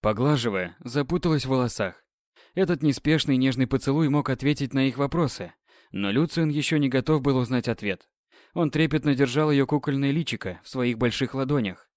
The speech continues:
и, оторвавшись от ее губ, не мог отвести взгляд от ее медленно открывающихся глаз. Он провел большим пальцем по ее влажным губам, ловя ее горячее дыхание.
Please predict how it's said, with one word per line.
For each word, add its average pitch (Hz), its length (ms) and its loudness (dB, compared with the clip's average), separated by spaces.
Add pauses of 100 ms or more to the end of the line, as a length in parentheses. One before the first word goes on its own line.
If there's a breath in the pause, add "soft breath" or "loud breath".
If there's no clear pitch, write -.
(360 soft breath)
и, 185 80 -2
оторвавшись 147 720 0
от 131 140 0
ее 123 180 2
губ, 151 240 0 (280 soft breath)
не 175 160 0
мог 156 220 2
отвести 135 400 0
взгляд 123 340 0
от 131 120 -2
ее 127 160 4
медленно 123 380 2
открывающихся 113 720 -2
глаз. 123 400 -2 (480 soft breath)
Он 165 180 0
провел 147 300 4
большим 123 340 2
пальцем 127 360 2
по 123 80 -2
ее 120 240 2
влажным 127 340 0
губам, 127 380 0 (340 soft breath)
ловя 101 320 0
ее 117 220 2
горячее 117 400 0
дыхание. 117 540 -2